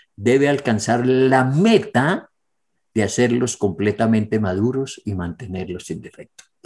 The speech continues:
Qué manera en que lo dice esta versión. Ahora bien, la paciencia debe alcanzar la meta de hacerlos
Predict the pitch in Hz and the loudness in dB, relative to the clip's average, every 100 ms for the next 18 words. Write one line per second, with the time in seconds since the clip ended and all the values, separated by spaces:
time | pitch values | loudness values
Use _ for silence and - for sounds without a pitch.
0 | - 127 147 160 220 107 98 95 110 131 | -2 2 2 0 -4 -4 -4 -2 0 0
1 | 131 120 104 95 95 98 104 117 120 - | 0 -2 -6 -4 -4 -4 -4 -6 -8 -10
2 | _ _ 120 113 - 104 92 - - - | _ _ 0 0 0 -2 -2 -4 -14 -16
3 | - _ _ _ _ _ - - _ 101 | -20 _ _ _ _ _ -20 -20 _ 0
4 | 107 123 135 143 147 135 123 120 113 117 | 2 4 2 2 0 0 0 0 -2 -2
5 | 107 - - 156 170 170 175 160 147 120 | -4 -4 -4 4 4 4 0 -2 -2 -2
6 | 123 135 139 135 135 117 - 117 113 113 | 2 2 2 -2 -2 -6 -4 -4 -4 -6
7 | 117 117 123 127 120 127 131 123 - 117 | -4 -2 0 -2 -4 -2 0 0 -2 -2
8 | 107 98 - 110 110 110 110 - | 0 -2 -2 -2 0 0 -4 -12